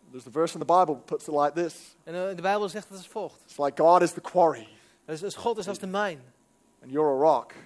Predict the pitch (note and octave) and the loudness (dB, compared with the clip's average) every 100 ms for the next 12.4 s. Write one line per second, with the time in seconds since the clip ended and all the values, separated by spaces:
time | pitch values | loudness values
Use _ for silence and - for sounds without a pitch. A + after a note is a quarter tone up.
0 | - E3 A#3 C4 A3+ A#3 D#3+ - - C3+ | -10 -4 0 2 2 0 -4 -10 -20 -20
1 | - - - C3+ A#2+ A#2 - C#3+ B2 A2 | -12 -10 -4 -4 -4 -8 -2 -2 -2 -8
2 | _ D#3+ E3+ G3 G3 G3 F#3 G3 G3+ E3+ | _ -10 -8 -8 -8 -10 -10 -10 -12 -16
3 | D3+ _ C3+ D3 C#3 C#3+ - D#3+ - B2+ | -20 _ -6 -2 0 -2 -2 -6 -6 -12
4 | D3 C3+ C3+ C3+ A2 - D#3+ F#3 F#3 A#3+ | -12 -10 -8 -8 -10 -16 -14 -12 -6 -4
5 | A#3 G#3+ E3 G#3+ G3+ F#3 F#3 F3+ G3 D3+ | -4 -6 -6 -6 -6 -8 -6 -4 -4 -4
6 | A#2 - C3+ D#3 D#3 D#3 D3 E3+ F#3 - | -12 -20 -6 2 4 4 0 -2 -4 -6
7 | D3+ C#3+ C3 C3 C#3+ B2 G#2 - _ E3+ | -8 -10 -10 -2 0 0 -2 -14 _ -8
8 | G3+ G3 G3 G3 G#3 G#3 A#3+ A#3+ - A3+ | -6 -6 -8 -6 -8 -8 -4 -2 -2 -6
9 | G#3+ G#3+ G3+ C4 G#3 - D#3 E3 F#3 F3+ | -6 -8 -4 -2 -2 -4 -8 -4 0 2
10 | F3+ - D#3 B2 C3+ - _ - F#3 G#3 | 0 -4 -6 -6 -14 -20 _ -10 -8 -8
11 | - A3 A3+ A3 G#3+ A#3 G#3+ A#3 F3+ D3+ | -4 -4 -4 -10 -10 -10 -2 0 2 2
12 | D3+ D3+ C3 A#2 | 0 -4 -6 -10